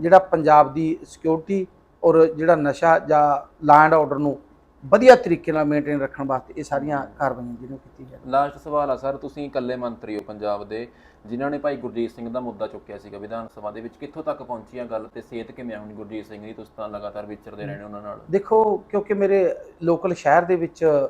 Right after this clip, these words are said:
Speaker 1: ਭਾਈ ਗੁਰਜੀਤ ਸਿੰਘ ਜੀ ਟਾਵਰ ਤੇ ਚੜ੍ਹੇ ਹੋਏ ਨੇ।
Speaker 2: ਜੀ।
Speaker 1: ਸੋ ਸਾਡੀ ਕੋਸ਼ਿਸ਼ ਹੈ ਕਿ ਜਲਦੀ ਇਹ ਮਸਲਾ ਹੱਲ ਹੋਵੇ।
Speaker 2: ਜੀ।
Speaker 1: ਕੱਲ੍ਹ ਵੀ ਅਸੀਂ ਅਮਰ ਅਰੋੜਾ ਜੀ ਨਾਲ ਗੱਲ ਕੀਤੀ ਔਰ
Speaker 2: ਹੂੰ।
Speaker 1: ਅਹ, ਜਿਹੜੇ ਚੀਫ ਸੈਕਟਰੀ ਨੇ ਉਹਨਾਂ ਨਾਲ ਗੱਲ ਕੀਤੀ ਆ
Speaker 2: ਹੂੰ।
Speaker 1: ਔਰ ਜਿਹੜੇ ਹੋਮ ਸੈਕਟਰੀ ਨੇ ਉਹਨਾਂ ਨਾਲ ਗੱਲ ਕੀਤੀ ਆ।
Speaker 2: ਜੀ।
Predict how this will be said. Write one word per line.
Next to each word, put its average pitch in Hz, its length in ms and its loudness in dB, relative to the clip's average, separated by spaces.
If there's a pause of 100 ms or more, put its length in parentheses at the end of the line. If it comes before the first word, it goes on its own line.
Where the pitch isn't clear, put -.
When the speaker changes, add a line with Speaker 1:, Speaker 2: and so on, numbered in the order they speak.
(140)
Speaker 1:
ਭਾਈ 160 140 0
ਗੁਰਜੀਤ 139 320 -6
ਸਿੰਘ 143 240 -8
ਜੀ 151 160 -6
ਟਾਵਰ 127 340 -10
ਤੇ 147 140 -12
ਚੜ੍ਹੇ 143 240 -4
ਹੋਏ 143 160 -4
ਨੇ। 170 100 -10 (200)
Speaker 2:
ਜੀ। 113 200 -14
Speaker 1:
ਸੋ 147 340 -2 (500)
ਸਾਡੀ 143 220 -2
ਕੋਸ਼ਿਸ਼ 147 420 -10
ਹੈ 165 280 -2 (100)
ਕਿ 151 220 -8 (180)
ਜਲਦੀ 139 360 -6
ਇਹ 156 60 -6
ਮਸਲਾ 135 300 -4
ਹੱਲ 127 200 -4
ਹੋਵੇ। 127 280 -6 (280)
Speaker 2:
ਜੀ। 110 100 -18 (260)
Speaker 1:
ਕੱਲ੍ਹ 160 180 0
ਵੀ 180 160 -2
ਅਸੀਂ 160 200 -6
ਅਮਰ 151 160 -2
ਅਰੋੜਾ 143 260 -2
ਜੀ 143 100 -6
ਨਾਲ 151 220 -2
ਗੱਲ 143 140 -2
ਕੀਤੀ 156 400 -10
ਔਰ 151 140 0
Speaker 2:
ਹੂੰ। 147 200 -2 (360)
Speaker 1:
ਅਹ, 135 40 -2
ਜਿਹੜੇ 143 200 -6
ਚੀਫ 143 220 -8
ਸੈਕਟਰੀ - 300 -6
ਨੇ 143 80 -4
ਉਹਨਾਂ 165 200 -2
ਨਾਲ 165 120 -2
ਗੱਲ 143 140 2
ਕੀਤੀ 147 320 -6
ਆ 147 80 4
Speaker 2:
ਹੂੰ। 113 260 -16 (160)
Speaker 1:
ਔਰ 160 80 2
ਜਿਹੜੇ 170 160 0
ਹੋਮ 147 260 0
ਸੈਕਟਰੀ 147 300 -8
ਨੇ 147 80 -2
ਉਹਨਾਂ 147 220 -2
ਨਾਲ 160 200 0
ਗੱਲ 139 140 4
ਕੀਤੀ 147 320 -6
ਆ। 143 80 6
Speaker 2:
ਜੀ। 113 300 -12